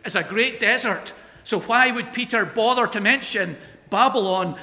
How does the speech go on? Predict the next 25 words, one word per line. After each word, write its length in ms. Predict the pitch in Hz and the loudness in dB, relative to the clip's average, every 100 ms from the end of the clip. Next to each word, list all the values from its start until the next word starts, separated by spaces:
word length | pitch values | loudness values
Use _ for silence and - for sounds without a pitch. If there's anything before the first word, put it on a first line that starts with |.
| - - | -14 -4
when 180 | 202 | 0
it 140 | 202 190 | 0 -2
was 560 | 190 190 - - - - | -4 -2 -2 -4 -8 -8
a 80 | 165 | -4
city 640 | - 247 240 202 160 139 - | -2 -2 0 0 -2 -6 -4
that 120 | 196 | -4
was 160 | 185 160 | -2 -4
decimated?" 840 | 170 190 208 185 190 196 170 - - - _ _ _ _ - | 0 0 0 -2 -4 -6 -8 -10 -12 -20 _ _ _ _ -12
And 120 | 180 | -10
fourthly, 680 | - 262 240 196 175 160 - - - | -4 -2 -2 -2 -4 -4 -12 -16 -10
there's 180 | 170 | -6
no 140 | 240 214 | -2 0
evidence 540 | 208 214 208 190 - | 0 0 -2 -4 -4
that 200 | 202 185 | -6 -8
Peter 300 | - 196 202 | -8 -4 -2
was 180 | 185 170 | -2 -2
ever 280 | 202 202 185 | 0 0 2
in 240 | 233 262 - - | 2 0 -8 -8
Mesopotamia 960 | 196 196 196 160 - 190 190 185 175 - - - | -4 -2 -4 -6 -6 -6 -4 -2 -4 -6 -16 -8
or 100 | 175 | 0
that 160 | 180 202 | 0 0
there 100 | 175 | -2
was 200 | 165 - | -2 -4
churches 720 | 208 208 - 185 147 - - | -4 -6 -4 -4 -2 -4 -6
there. 480 | 160 175 180 - | -6 -6 -6 -10